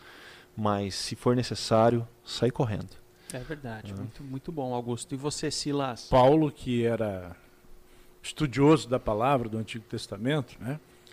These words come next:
Speaker 3: Com certeza, quando ele fala a Timóteo, é, "Foge das paixões da mocidade", né?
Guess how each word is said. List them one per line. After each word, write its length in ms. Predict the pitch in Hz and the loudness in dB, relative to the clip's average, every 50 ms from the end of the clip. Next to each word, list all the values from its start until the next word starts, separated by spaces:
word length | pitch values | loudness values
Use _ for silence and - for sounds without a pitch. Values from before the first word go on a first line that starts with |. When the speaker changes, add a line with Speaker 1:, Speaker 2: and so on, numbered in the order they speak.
| - | -10
Speaker 3:
Com 60 | - 143 | -6 -2
certeza, 540 | - - 170 139 - 160 170 180 160 156 | 2 2 2 4 4 6 6 6 4 2
quando 180 | - - 151 143 | -2 -2 -2 0
ele 120 | 147 147 | 0 -2
fala 280 | 143 - - 131 131 131 | -2 0 0 2 2 2
a 40 | 123 | 0
Timóteo, 760 | - - 110 107 113 127 147 143 123 - - - - - - - _ _ _ _ _ _ _ _ _ _ _ _ _ - | -2 -6 -6 -2 0 0 0 0 -2 -4 -10 -14 -14 -14 -18 -20 _ _ _ _ _ _ _ _ _ _ _ _ _ -6
é, 260 | 120 113 104 107 104 | -4 -2 -2 -2 -4
"Foge 760 | 101 - - - 147 151 165 170 151 117 101 107 110 104 90 - - - - - - | -6 -8 0 4 6 8 8 8 6 4 0 -4 -4 -6 -8 -10 -16 -20 -20 -20 -6
das 200 | - 131 131 - | -4 -4 -2 0
paixões 460 | - 131 123 120 - 131 127 127 113 | 2 0 0 0 0 -2 -2 0 0
da 80 | 113 110 | -2 -2
mocidade", 760 | 110 107 - - 117 107 117 123 135 139 127 104 - - - - - | -4 -4 -6 -8 -6 -2 0 0 2 0 -2 -4 -8 -14 -18 -16 -12
né? 200 | 98 113 135 | -10 -10 -10